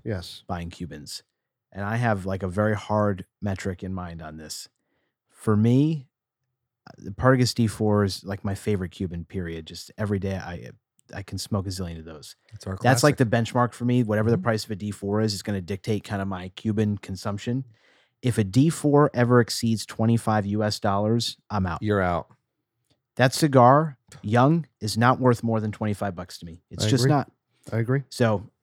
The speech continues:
Speaker 2: I, I pray
Speaker 3: Well,
Speaker 2: that
Speaker 3: you're not
Speaker 2: there's
Speaker 3: far.
Speaker 2: never a day that they get that crazy.
Speaker 3: You're at eighteen
Speaker 2: But
Speaker 3: bucks
Speaker 2: there,
Speaker 3: now,
Speaker 2: there's
Speaker 3: roughly.
Speaker 2: a hard limit. I'm not gonna spend thirty dollars on a D four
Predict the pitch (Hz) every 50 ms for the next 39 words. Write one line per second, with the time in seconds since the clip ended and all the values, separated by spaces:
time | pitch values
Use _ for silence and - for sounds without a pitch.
0 | _ - - 143 156 160 - - 123 131 120 - - 160 160 147 120 101 92 -
1 | _ _ _ - 120 139 147 135 135 160 160 151 123 107 - 165 139 151 147 147
2 | 160 160 156 143 147 143 147 147 131 139 123 - 135 135 131 123 131 127 - _
3 | _ _ - 123 120 120 - - 139 131 131 127 107 110 90 87 - 117 123 127
4 | 127 120 131 139 131 - 131 123 113 113 143 156 - - - - 98 95 101 170
5 | 175 170 - 175 165 156 180 180 175 170 185 175 151 127 - - - 160 180 175
6 | 175 175 175 185 175 - 185 170 156 147 - - - 160 156 147 131 123 - -
7 | - 151 143 147 151 151 143 135 131 131 135 131 123 110 101 101 107 117 113 110
8 | 104 98 127 131 135 127 - - 131 127 117 107 92 85 80